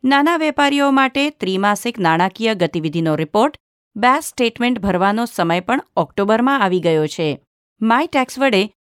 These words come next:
તમે વ્યક્તિગત આવકવેરા પત્રક ઓનલાઈન ભરી શકો છો અથવા તમારા વતી રજિસ્ટર્ડ ટેક્સ એજન્ટ પણ ભરી શકે છે અને ઓનલાઈન વિગતો નોંધાવ્યા પછી માય ગવમાંથી આકારણી નોટિસ તમને મોકલવામાં આવશે.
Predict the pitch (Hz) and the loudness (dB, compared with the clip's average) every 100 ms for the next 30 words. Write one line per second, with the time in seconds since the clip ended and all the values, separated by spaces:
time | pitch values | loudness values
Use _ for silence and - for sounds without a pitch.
0 | - 277 320 208 180 180 247 262 262 - | -2 2 2 2 -2 -2 -2 -2 -2 0
1 | 180 185 - 220 214 214 208 233 277 - | 0 0 -2 0 0 0 -2 -2 -4 -2
2 | 180 175 170 202 277 254 226 208 165 156 | 0 2 2 2 2 2 0 0 -2 -2
3 | 156 - 147 - _ _ - 262 277 277 | -2 -2 -4 -6 _ _ -6 -2 -2 0
4 | 175 180 226 240 247 285 196 160 185 - | 0 2 2 0 -2 0 0 0 -4 -2
5 | 254 254 170 175 - 240 226 302 269 220 | -2 0 -2 -2 0 0 2 2 2 0
6 | 165 160 147 165 165 156 - 143 - _ | 2 0 0 -2 -2 -2 -2 -2 -4 _
7 | _ - 196 185 214 233 254 247 254 180 | _ -2 0 2 2 2 2 0 0 0
8 | 196 196 240 202 160 180 165 165 147 190 | 0 0 0 2 2 2 2 2 0 -2
9 | - 320 392 _ 226 240 285 330 220 214 | 0 -2 -2 _ 2 4 4 2 2 2
10 | 220 233 247 220 202 - _ - 226 - | 2 2 0 0 -2 -4 _ -2 -2 0
11 | 294 302 320 269 208 190 254 - 196 196 | 0 2 4 4 2 0 -4 0 0 2
12 | 262 185 165 156 160 202 285 165 - 180 | 0 0 0 2 2 2 0 0 0 -2